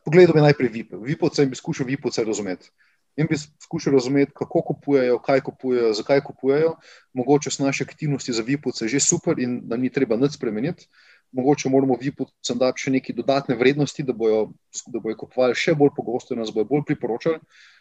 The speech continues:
Pač skušal bi jih mal-, malenkost bolj razumeti. Zdaj, če se odloči, okej, kaj je zdaj moj cilj z vipovci? A je cilj samo, da jih ohranjam, ali da še kupujejo nekoliko več, da pospešim?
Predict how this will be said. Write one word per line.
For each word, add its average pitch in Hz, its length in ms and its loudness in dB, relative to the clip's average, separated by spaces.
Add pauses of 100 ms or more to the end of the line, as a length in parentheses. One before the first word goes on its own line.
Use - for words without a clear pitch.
(140)
Pač 170 140 -2
skušal 175 300 -2
bi 143 100 0
jih 139 60 2
mal-, 147 120 6
malenkost 160 400 0
bolj 143 220 6
razumeti. 110 340 -6 (400)
Zdaj, 151 120 -2
če 143 60 -12
se 151 80 0
odloči, 139 300 0
okej, 160 240 0
kaj 190 220 4
je 151 80 2
zdaj 151 180 2
moj 147 160 4
cilj 147 300 -2
z 113 80 -12
vipovci? 95 380 -8 (520)
A 160 140 6
je 151 100 0
cilj 151 240 -4
samo, 135 320 0
da 113 60 4
jih 101 100 -4
ohranjam, 170 600 0 (100)
ali 139 160 4
da 123 100 -2
še - 140 -10
kupujejo 120 560 0
nekoliko 107 400 -4
več, 165 240 0
da 127 120 -2
pospešim? 123 760 0